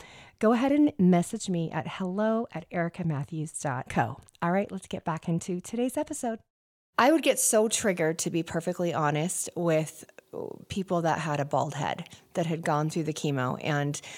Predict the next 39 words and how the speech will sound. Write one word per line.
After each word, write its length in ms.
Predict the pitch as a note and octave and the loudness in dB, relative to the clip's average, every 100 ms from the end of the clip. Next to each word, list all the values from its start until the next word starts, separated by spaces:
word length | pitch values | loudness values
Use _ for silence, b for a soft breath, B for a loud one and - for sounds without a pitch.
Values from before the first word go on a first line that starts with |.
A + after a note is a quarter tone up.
| B | B
would 180 | - E3+ | -2 0
be 120 | E3 | 2
laying 360 | D#3 E3 F3+ F#3 | 2 4 4 4
in 120 | F3 | 4
hospital 460 | E3 D#3+ D#3 F3+ D3+ | 2 0 -2 -2 0
beds. 400 | E3 C#3+ C#3+ - | 2 2 0 -4
It 120 | - E3 | -2 -2
would 160 | E3 | -2
just 400 | D3+ D#3 - - - - | -2 -2 -2 -6 -14 -6
trigger 420 | - - F3 E3+ | -2 0 0 0
me. 220 | C#3+ C#3 - | 0 -2 -2
And 180 | D3+ D3 | 0 0
I 180 | D3 | 0
was 200 | D3 D#3 | 0 0
like, 260 | D#3 D#3+ - | 0 -2 -2
"No, 260 | F3+ E3+ D3+ | 0 2 2
I 80 | |
can't, 360 | D3+ - F3 - B B B B | 0 -4 -4 -4 B B B B
I 100 | F#3+ | -2
can't 360 | - A#3+ A#3 | 2 0 0
be 160 | F3+ F#3 | 0 2
like 280 | D3+ A#2+ - | 2 0 -4
one 260 | G3+ E3 | -4 -2
of 60 | D#3 | -2
those." 420 | C#3+ C#3+ E3 - A#3+ _ B B B B B | -4 -4 -4 -4 -6 _ B B B B B
So 420 | - A3 F#3 F3 | -2 2 4 4
I'm 420 | - G3 G3+ F#3+ | 4 2 2 0
just 340 | F#3 F3+ - - | -2 -4 -6 -6
wanna 200 | F#3+ E3+ | -4 -4
say 200 | E3+ E3+ | -4 -6
thank 300 | F3 F3 F#3 | -4 -6 -6
you 60 | |
so 360 | F3+ - - F3+ | -8 -6 -4 -2
much 440 | F3+ D#3 - - | -2 -4 -6 -10
for 500 | - - E3 E3 D#3+ D3+ | -10 -6 -4 -2 -4 -4
your 160 | F3 | -6
support, 460 | D#3+ - - E3+ - | -8 -12 -8 -8 -6
honey, 420 | F3 E3+ E3+ E3 | -8 -6 -8 -10
for, 640 | - - E3+ D#3+ D#3 D3 - | -16 -8 -4 -2 -2 -4 -8